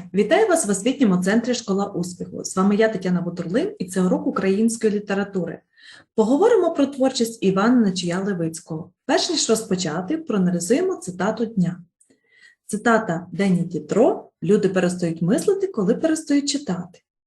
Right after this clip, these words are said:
Проаналізуйте її в блокноті, мої думки, переживання. Як ви думаєте, який прихований зміст цієї цитати?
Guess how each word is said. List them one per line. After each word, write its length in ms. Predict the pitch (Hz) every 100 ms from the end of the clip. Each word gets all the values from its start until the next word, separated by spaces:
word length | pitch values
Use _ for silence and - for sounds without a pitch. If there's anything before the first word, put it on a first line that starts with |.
| _
Проаналізуйте 760 | 277 381 440 427 392 208 180 170
її 480 | 160 156 156 226 415
в 140 | -
блокноті, 840 | 180 165 180 185 185 339 392 330 330 - _ _ -
мої 300 | 180 180 233
думки, 680 | 220 175 180 180 240 311 - _
переживання. 920 | - 160 151 - 147 180 262 269 247 240 _ _ _ _ _ _
Як 220 | 381 440
ви 80 | 320
думаєте, 480 | 226 220 180 175 170
який 200 | 170 415
прихований 560 | 427 233 - 285 254 254
зміст 400 | 233 202 180 180
цієї 220 | 160 156
цитати? 520 | - - - - _